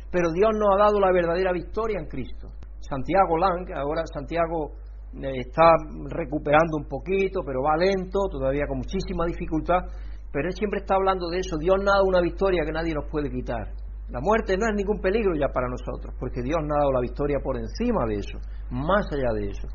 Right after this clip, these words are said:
Por lo tanto, no pensemos que ese es un enemigo que nos va a quitar la, el gozo y la alegría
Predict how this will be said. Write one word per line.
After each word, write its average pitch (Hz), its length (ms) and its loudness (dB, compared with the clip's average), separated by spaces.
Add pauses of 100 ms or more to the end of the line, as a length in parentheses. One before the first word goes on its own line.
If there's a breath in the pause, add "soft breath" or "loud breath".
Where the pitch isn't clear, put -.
(280 loud breath)
Por 123 100 -2
lo - 40 -2
tanto, 151 260 2
no 160 160 4
pensemos 135 560 0 (420 loud breath)
que 135 100 2
ese 135 100 0
es 143 100 0
un 135 80 0
enemigo 127 520 2
que 120 100 -2
nos 110 140 -2
va 117 280 4
a 113 40 -4
quitar 127 440 2
la, 113 280 0
el 117 120 -2
gozo 143 320 0
y 127 60 -4
la 120 80 0
alegría 110 460 -2